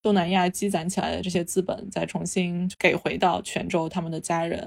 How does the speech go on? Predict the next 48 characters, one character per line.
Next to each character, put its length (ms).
或 120
者 80
是 220
一 80
些 260
公 160
共 280
的 200
事 220
业 100
当 160
中。 240
这 140
个 100
是 200
一-， 120
泉 260
州 200
的 100
一 140
个 260
比 240
较 560
重 180
要 300
的 320
一 100
个， 120
就 80
是 80
尤 160
其 180
是 320
开 220
国 500
或 60
者 80
是 220
就 160
民 200
国 220
到 300
我 160
们 200
建 200
国 160
以 80
后， 360